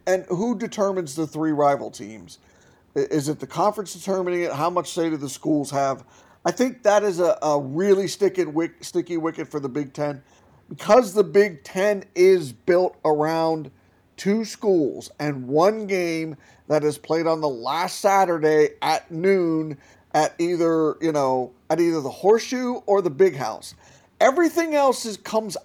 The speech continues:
after that when it comes to the Big Ten. So I don't dislike it, but I think it's a, a, a tricky scenario. I, I don't disagree with you that the Big Ten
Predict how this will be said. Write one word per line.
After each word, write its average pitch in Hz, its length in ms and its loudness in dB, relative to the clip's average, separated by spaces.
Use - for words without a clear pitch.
after 180 320 0
that 92 320 -10
when 180 200 0
it 175 100 -4
comes 175 300 -2
to 175 100 -4
the 156 100 -4
Big 143 300 -4
Ten. 139 400 -8
So 156 580 2
I 190 40 6
don't 247 300 -2
dislike 277 480 4
it, 277 140 -4
but 214 100 0
I 302 100 8
think 226 240 0
it's 208 200 0
a, 185 320 6
a, 160 180 2
a 156 80 0
tricky 196 380 -4
scenario. 151 580 -2
I, 170 160 -4
I 185 80 4
don't 233 240 0
disagree 175 480 0
with 208 180 -6
you 220 140 -10
that 190 160 -2
the 160 80 -2
Big 147 320 -2
Ten 156 420 -6